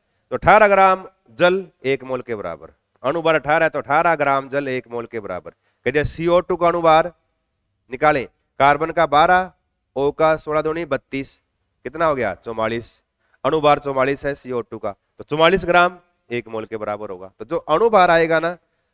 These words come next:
वह उसके एक मोल के बराबर होता है। जैसे कार्बन का भार बारह, परमाणु है, परमाणु का परमाणु भार यानी बारह, उसके एक मोल के बराबर यानी बारह ग्राम कार्बन में एक मोल होता है।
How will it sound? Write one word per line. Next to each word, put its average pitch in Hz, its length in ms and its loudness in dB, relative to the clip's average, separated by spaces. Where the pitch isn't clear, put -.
वह 139 200 0
उसके 165 340 -6
एक 151 200 0
मोल 139 180 -6
के 135 140 -8
बराबर 110 300 -6
होता 82 260 -14
है। 82 160 -20
जैसे 120 180 -8
कार्बन 156 380 4
का 175 140 4
भार 156 400 2
बारह, 156 300 6
परमाणु 135 340 -2
है, 147 160 -2
परमाणु 151 340 0
का 165 160 2
परमाणु 151 360 -2
भार 117 220 0
यानी 135 160 -8
बारह, 156 320 2
उसके 139 260 -6
एक 131 100 -6
मोल 135 200 -6
के 139 120 -6
बराबर 117 320 -4
यानी 120 220 -4
बारह 165 260 4
ग्राम 151 280 2
कार्बन 127 360 -2
में 131 100 -8
एक 120 180 -10
मोल 107 160 -12
होता 80 240 -14
है। 80 160 -20